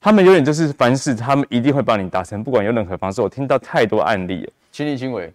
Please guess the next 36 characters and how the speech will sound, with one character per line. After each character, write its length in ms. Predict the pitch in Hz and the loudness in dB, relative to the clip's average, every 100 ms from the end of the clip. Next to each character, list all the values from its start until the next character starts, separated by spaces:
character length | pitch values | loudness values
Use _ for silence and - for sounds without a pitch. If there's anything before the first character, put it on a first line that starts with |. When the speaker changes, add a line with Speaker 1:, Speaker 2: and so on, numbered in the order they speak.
| _ | _
Speaker 2:
然 140 | 98 | -4
后 60 | 104 | 0
Speaker 1:
亲 120 | - | 2
力 60 | 170 | 0
亲 180 | 147 135 | 0 2
为。 240 | 107 92 | 0 0
Speaker 2:
使 180 | - 110 | -8 -12
命 160 | 123 131 | -10 -8
必 140 | 117 | -10
达。 180 | 85 - | -10 -2
Speaker 1:
对， 160 | 131 120 | 2 4
所 140 | 214 | 4
以 40 | 208 | 4
包 200 | 196 190 | 6 6
含 160 | 170 | 6
我 140 | 147 113 | 6 4
现 180 | 165 | 4
在 220 | 156 147 127 | 6 6 6
哈， 100 | 123 | 4
我 100 | 104 | 4
自 140 | 151 | 2
己 80 | 120 | 2
在 160 | 135 | 2
选 180 | 127 104 | 2 -2
区， 220 | 92 120 | -2 0
我 140 | 104 95 | 0 2
遇 80 | 123 | 2
到 160 | 117 | 2
选 140 | 98 85 | 0 -8
民 200 | 82 85 | -8 -8
哈， 160 | 87 | -6
只 80 | 82 107 | 0 2
要 80 | |
有， 200 | 120 95 | 4 2
有， 260 | 87 92 85 | 0 -2 -2
有 360 | 85 90 85 | -2 -2 -2